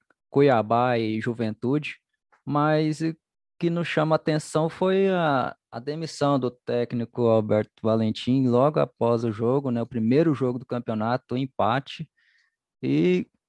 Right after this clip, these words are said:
e várias teorias, né, surgindo, né, sobre a demissão do técnico. É, o que que você achou dessa demissão? Isso aí, é, o que que você espera do Cuiabá? O seu prognóstico que você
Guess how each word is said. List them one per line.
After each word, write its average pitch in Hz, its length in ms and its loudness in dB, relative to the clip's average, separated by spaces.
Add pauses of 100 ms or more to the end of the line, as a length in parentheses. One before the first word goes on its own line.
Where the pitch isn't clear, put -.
e 156 120 2
várias 131 400 4
teorias, 151 580 6
né, 123 140 2
surgindo, 123 800 0
né, 117 200 -4
sobre 113 360 -6
a 113 60 2
demissão 113 520 -4
do 110 80 0
técnico. 120 880 -2 (760)
É, 110 280 2
o 110 40 0
que 143 160 2
que - 220 -8
você 147 300 0
achou 135 480 2
dessa 139 280 2
demissão? 123 960 0
Isso 120 260 -6
aí, 120 560 0 (320)
é, 101 640 -2 (480)
o - 40 -20
que 131 100 0
que 131 140 -4
você 131 340 2
espera 131 580 4
do 117 140 -2
Cuiabá? 123 720 2
O 120 60 0
seu 131 240 -4
prognóstico 120 800 -4
que 117 100 -14
você 117 400 -4